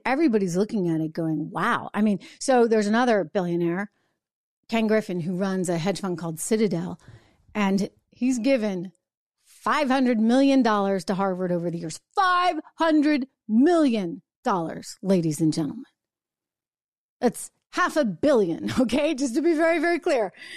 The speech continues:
In plain English, like, he's given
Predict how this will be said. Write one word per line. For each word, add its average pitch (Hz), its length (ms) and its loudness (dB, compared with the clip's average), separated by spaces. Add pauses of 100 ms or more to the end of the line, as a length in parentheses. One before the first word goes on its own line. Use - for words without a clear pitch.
(240)
In 302 460 4
plain 320 380 2
English, 339 580 0 (380)
like, - 440 0 (200)
he's 370 180 2
given 453 200 2